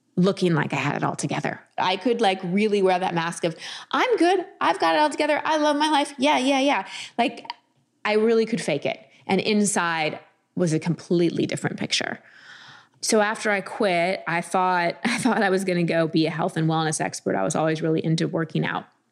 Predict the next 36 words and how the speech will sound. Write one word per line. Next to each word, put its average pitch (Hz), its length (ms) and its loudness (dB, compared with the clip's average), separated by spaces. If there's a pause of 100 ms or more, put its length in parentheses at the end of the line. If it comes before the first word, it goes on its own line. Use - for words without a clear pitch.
(560)
And 170 580 0 (680)
that 175 260 -2
quickly 180 300 0
turned 170 260 0
into 160 220 2
just 156 180 0
being 165 120 0
a 147 40 -2
personal 156 380 -2
trainer. 147 520 0 (640)
And 170 500 2 (160)
I 180 60 -4
went 160 160 -2
into 175 180 -6
massive 160 300 -2
amounts 175 260 0
of 147 120 -4
debt. - 420 -2 (480)
I 170 100 2
was 170 180 2
estranged 165 680 2
from 165 160 0
my 160 160 0
family 170 420 0
for 196 160 0
a 196 60 2
while 196 260 2
'cause - 140 -10
my 170 60 2
mom 160 200 2
and 160 80 2
I 160 60 0
got - 160 -4
into 180 220 -2
an - 60 0
argument. 202 580 0